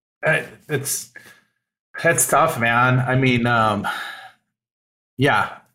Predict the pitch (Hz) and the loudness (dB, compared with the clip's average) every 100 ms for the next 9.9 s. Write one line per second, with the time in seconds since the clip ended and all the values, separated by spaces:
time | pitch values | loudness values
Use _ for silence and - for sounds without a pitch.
0 | _ _ _ 143 151 131 156 156 135 131 | _ _ _ 2 2 2 2 2 2 2
1 | 110 - 113 113 117 123 143 151 127 120 | 2 2 2 2 0 2 2 2 0 2
2 | 117 107 110 110 110 110 104 107 117 110 | 0 2 2 2 0 -2 -4 -4 -4 -2
3 | - - _ _ _ _ _ _ - 104 | -4 -8 _ _ _ _ _ _ -4 -4
4 | - 127 127 117 113 - - - 160 139 | -4 -2 0 0 -4 -8 -16 -4 0 2
5 | 131 123 127 131 117 127 117 120 123 123 | 2 0 0 2 2 0 2 2 2 2
6 | 120 - - 127 123 120 110 127 110 113 | -2 -8 0 2 2 2 0 0 -2 -2
7 | 110 113 - 104 104 104 _ _ _ _ | -2 0 0 0 -2 -4 _ _ _ _
8 | - 120 117 104 107 139 131 123 113 107 | -4 0 0 0 0 0 2 2 4 2
9 | 107 98 98 98 107 104 98 - | 0 -2 -2 -2 0 0 -2 -6